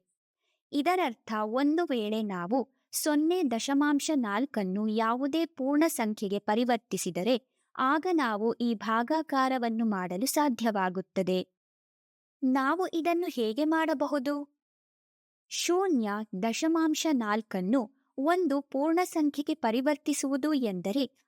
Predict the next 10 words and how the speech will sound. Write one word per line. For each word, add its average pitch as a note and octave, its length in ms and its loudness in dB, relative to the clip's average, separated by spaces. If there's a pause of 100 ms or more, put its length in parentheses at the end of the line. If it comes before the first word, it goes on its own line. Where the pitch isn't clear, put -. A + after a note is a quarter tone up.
ಅದನ್ನು D4 460 0
ನಾಲ್ಕಾಗಿ C#4 680 0
ಪರಿವರ್ತಿಸುವುದು. G3 1000 -2 (640)
ಇದಕ್ಕಾಗಿ E4+ 640 2
ನಾವು G#3+ 360 0
ಅದರ G#3+ 320 -2 (180)
ದಶಮಾಂಶ D4 580 2
ಬಿಂದುವನ್ನು A3+ 720 0
ಬಲಕ್ಕೆ D4 440 2
ಸರಿಸಬೇಕು. F#3+ 840 -2